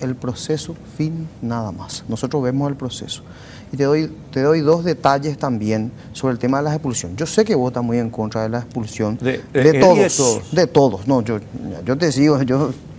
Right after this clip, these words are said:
Speaker 1: yo sé, ¿verdad? Pero acordate algo, Enrique. La ley ocho, ocho treinta y cuatro, en el artículo treinta y dos, te da, no sé qué inciso, porque tiene hasta el inciso Z, te cuento, porque son los parámetros. Yo te era director de partido político y me acuerdo bien que para que vos crees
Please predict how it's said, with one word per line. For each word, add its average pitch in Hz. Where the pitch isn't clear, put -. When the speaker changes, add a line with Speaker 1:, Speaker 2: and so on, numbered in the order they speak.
Speaker 1:
yo 139
sé, 113
¿verdad? 117
Pero 135
acordate 151
algo, 110
Enrique. -
La 139
ley 165
ocho, 165
ocho 147
treinta 147
y 123
cuatro, 117
en 120
el 123
artículo 135
treinta 143
y 107
dos, 117
te 151
da, 139
no 117
sé 123
qué 139
inciso, 127
porque 139
tiene 120
hasta 127
el 131
inciso 123
Z, 113
te 104
cuento, 113
porque 135
son 147
los 170
parámetros. 147
Yo 123
te 117
era 107
director 120
de 131
partido 127
político 127
y 139
me 135
acuerdo 127
bien 120
que 117
para 107
que 110
vos 175
crees 147